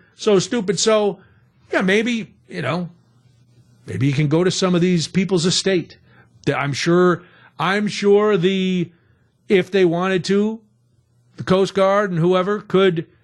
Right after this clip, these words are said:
sue what's left of this company and try to get, you know, reimbursed for this. But yeah, we still have to go, we still have to go and get 'em. We still have to go and look.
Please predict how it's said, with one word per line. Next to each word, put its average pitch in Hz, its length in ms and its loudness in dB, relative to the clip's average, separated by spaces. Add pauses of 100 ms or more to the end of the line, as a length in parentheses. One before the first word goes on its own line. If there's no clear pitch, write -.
(240)
sue - 320 0
what's 196 280 -2
left 190 280 0
of 180 120 0
this 185 200 0
company 190 460 -6 (280)
and 143 520 -4 (520)
try 160 220 0
to 160 100 -2
get, 175 380 -2 (320)
you 156 100 -8
know, 147 260 -8 (240)
reimbursed 160 560 0
for - 140 -12
this. - 240 -16 (300)
But 214 120 0
yeah, 220 140 2
we 156 140 -2
still 262 180 0
have 208 160 0
to 185 60 -6
go, 170 220 0
we 156 160 -4
still - 180 -2
have - 100 -2
to 175 80 -6
go 160 220 0
and 131 100 -6
get 220 160 0
'em. 170 240 -6 (440)
We 151 100 2
still 233 160 0
have 220 120 -2
to 190 60 -4
go 170 160 2
and 139 160 -2
look. 202 360 -2